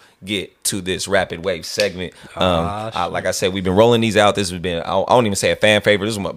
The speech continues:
Speaker 1: personal favorite. Re-, Rio likes it. I'm about to say, it's Rio approved. We need a stamp right there. Rio approved. Bow. Just like that. We, we, uh, gotta hit Gary with it, though,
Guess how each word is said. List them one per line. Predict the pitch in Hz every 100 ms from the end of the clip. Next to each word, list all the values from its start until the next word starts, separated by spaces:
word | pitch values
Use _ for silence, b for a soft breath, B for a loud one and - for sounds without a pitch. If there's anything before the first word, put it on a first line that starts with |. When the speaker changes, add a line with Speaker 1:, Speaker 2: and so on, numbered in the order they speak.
| - -
Speaker 1:
personal | 143 135 127
favorite. | 123 117 120 110 101 B B -
Re-, | 127 139 -
Rio | 104 147 127
likes | 123 120 123
it. | 110 - -
I'm |
about | 113
to | 113
say, | 104
it's | 104 117
Rio | 147 120
approved. | 110 123 113 107 - _
We | 131
need | 131
a | 95
stamp | - 123
right | 107 107
there. | 107
Rio | 98 110
approved. | 107 120 80 92 _
Bow. | 151 113 80 - - -
Just | 117 113
like | 113 110
that. | 107 76 -
We, | 98
we, | 98 104 104
uh, | 104 90 B B -
gotta | 143
hit | 139 120 101
Gary | 117 113
with | 104
it, | 98 101
though, | 98 95